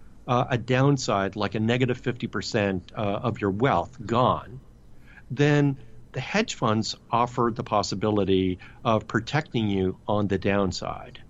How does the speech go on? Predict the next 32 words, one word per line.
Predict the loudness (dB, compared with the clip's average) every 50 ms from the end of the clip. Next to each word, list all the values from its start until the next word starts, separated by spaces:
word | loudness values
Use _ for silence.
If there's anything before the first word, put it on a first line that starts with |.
| -20 -20 -18 -18 -16 -10
So, | -6 -2 0 2 2 0 -2 -6 -6
so | -4 -2 -2 0 0 -2 0 -2 -2 0 0 0
basically | 2 2 2 2 2 2 2
what | 4 4 4
I'm | 4 4
saying | 2 2 2 2 0 0 -4 -8 -14 -12 -4
is, | 0 2 2 2 2 -2 -6 -10 -6
number | -2 0 0 2 2 2
one, | 2 4 4 4 4 2 0 -2 -6 -12 -20 -20 -20 -20 -18 -10 -4
um, | -2 0 0 2 0 0 -2 -4 -6 -8 -14 -16 -8
I, | -6 -6 -4 -2 -2
I | -2
didn't | 0 0 0 2 4 4
like | 4 4 2 0 -2 -10 -20 -20 -12 -6
the | -4 -4
experiment, | -4 -2 0 2 2 4 4 4 4 2 2 0 -4 -10 -14 -8 -4
um, | -2 0 2 2 2 2 0 -2 -4 -6 -12 -18 -10 -4
when | -2 -2 -2 -2
it | -4
started | -6 -6 -2 0 2 2 2 0 0 -2
because | -4 -4 -2 -2 -2 -2 -4 -8 -8
I | -6
thought | -2 0 0 0 -2 -4 -10 -16 -10 -6
it | -6 -6 -6 -6 -6
was | -6 -4 -4 -2
unfair, | -4 -4 -4 -2 0 2 2 2 2 0 -4 -10 -20 -20 -18 -6 -2
uh, | 0 0 0
to | 0 0 -2 0
hedge | 2 2 2 0 0 -2 -2
funds. | 0 2 2 2 0 -2 -4 -6 -8 -8 -10 -6
Um, | -2 2 4 4 4 4 4 2 0 -2 -4 -8 -16 -20 -6 0
indeed, | 2 4 6 6 4 2 2